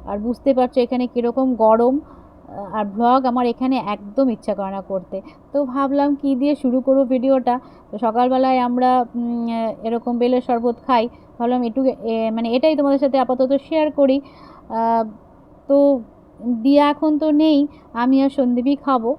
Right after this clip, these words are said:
তবে দুদিন বাদে দিয়া লন্ডন থেকে ফিরে আসবে কোনো কিছু দিনের জন্য, কলকাতায় ওর কাজের জন্যই আর কি,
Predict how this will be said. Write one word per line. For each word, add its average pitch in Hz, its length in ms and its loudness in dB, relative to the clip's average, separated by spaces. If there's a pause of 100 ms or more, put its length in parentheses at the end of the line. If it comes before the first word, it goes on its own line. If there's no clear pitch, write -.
(260)
তবে 226 160 -4
দুদিন 240 340 0
বাদে 254 400 0
দিয়া 233 240 0
লন্ডন 226 380 -2
থেকে 240 200 -4
ফিরে 233 280 0
আসবে 208 400 -2 (180)
কোনো 214 180 -10
কিছু 208 180 -10
দিনের 214 300 -6
জন্য, 220 420 -6 (140)
কলকাতায় 202 380 -6
ওর 202 60 -8
কাজের 214 320 -6 (300)
জন্যই 190 340 -6
আর 175 140 -6
কি, 403 140 -6